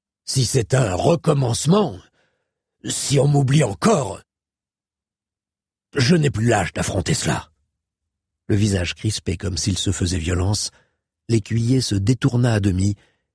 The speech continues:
et parvint à jeter un coup d'œil au-dessus de son épaule. Mais, en dépit de ses efforts, il ne rassembla pas assez de volonté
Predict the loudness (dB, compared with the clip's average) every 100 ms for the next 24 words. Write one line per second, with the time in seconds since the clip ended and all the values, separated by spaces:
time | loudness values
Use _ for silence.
0 | _ -2 0 0 0 0 0 2 0 0
1 | 0 0 0 2 2 2 0 -2 -2 -4
2 | -4 -6 -6 -6 -8 -8 -12 _ _ _
3 | _ _ _ _ _ _ _ _ _ _
4 | _ _ _ _ _ 0 2 4 4 2
5 | 0 0 2 0 0 0 0 0 0 0
6 | 0 0 0 0 0 2 2 0 -2 0
7 | 2 2 0 0 0 0 0 -2 -2 0
8 | 0 2 2 0 -2 -2 -2